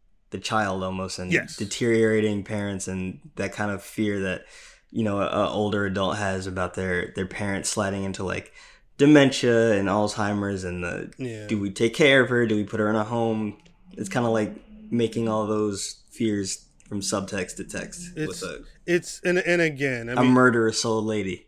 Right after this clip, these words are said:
Speaker 2: I, yeah, well, I, I mean, it, it's creepy because she's old, and at times she's been wandering around her house naked, and, and then just, like, the stuff that they've done with, like, the way the body moves. I don't, like I said, it's a very,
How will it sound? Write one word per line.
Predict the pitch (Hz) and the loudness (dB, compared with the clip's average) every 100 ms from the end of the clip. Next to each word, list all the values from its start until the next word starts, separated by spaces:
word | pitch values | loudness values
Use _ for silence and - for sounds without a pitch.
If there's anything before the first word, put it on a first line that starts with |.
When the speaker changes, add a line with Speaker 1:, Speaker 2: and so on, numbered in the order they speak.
| - | -6
Speaker 2:
I, | 143 147 | -4 -2
yeah, | 139 160 165 170 | -2 0 4 4
well, | 165 | 6
I, | 165 160 160 | 4 4 2
I | 165 | 2
mean, | 160 147 | 0 0
it, | 156 156 | -2 -2
it's | 156 - | -4 -6
creepy | - 175 160 151 | -2 -2 0 -4
because | 127 131 139 127 | -4 -4 -4 -2
she's | 135 123 | -6 -6
old, | 123 120 117 | -6 -8 -8
and | 117 | -14
at | 110 | -14
times | - 117 113 | -12 -12 -10
she's | 117 | -12
been | 113 117 110 107 117 - | -12 -12 -12 -14 -18 -12
wandering | 123 113 110 110 | -10 -8 -10 -10
around | 107 107 | -12 -12
her | |
house | 101 104 - | -12 -14 -12
naked, | 117 110 120 117 | -12 -10 -10 -10
and, | 127 | -4
and | 135 151 | -2 4
then | 165 170 160 - - | 6 6 2 -8 -4
just, | 208 208 | 2 4
like, | 196 | 4
the | 180 | 2
stuff | - 208 202 | 0 2 2
that | 190 156 | 0 2
they've | 156 135 123 | 0 0 -2
done | 143 143 135 | 0 0 -2
with, | 127 | -4
like, | 131 123 117 - _ _ _ _ _ _ 131 | -2 -2 -4 -12 _ _ _ _ _ _ -8
the | 131 | -6
way | 123 127 135 131 127 127 123 120 - _ _ _ _ _ _ 113 120 | -4 0 2 2 0 -2 -6 -8 -14 _ _ _ _ _ _ -20 -16
the | 117 117 | -12 -12
body | 101 113 131 135 139 | -12 -8 -6 -4 -2
moves. | 131 131 131 131 131 127 | -2 -2 0 0 -2 -2
I | 175 | 0
don't, | 196 170 | 2 4
like | 190 190 | 4 4
I | 180 | 2
said, | 160 | 2
it's | 156 151 | 0 0
a | 156 | -2
very, | 139 170 180 175 170 | 2 2 4 4 2